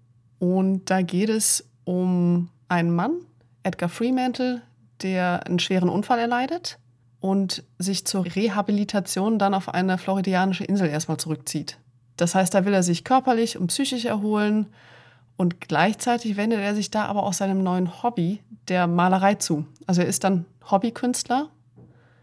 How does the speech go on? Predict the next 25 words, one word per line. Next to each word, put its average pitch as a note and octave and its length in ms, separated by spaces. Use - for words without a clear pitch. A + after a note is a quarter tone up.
er F3+ 100
hat F#3 180
da E3 160
so F3 80
ein E3+ 160
schönes F#3+ 300
Strandhaus. F#3+ 960
Es - 120
wird F#3 100
auch F3+ 100
immer F#3+ 220
sehr F3 540
schön G3+ 340
beschrieben, F#3+ 640
diese F3 420
floridianische F#3 800
Atmosphäre. F#3 600
Es E3+ 120
ist F3+ 200
heiß, F3+ 240
es F3+ 160
ist F3 100
feucht, E3+ 580
Strand, F3 560
Sonne, E3+ 520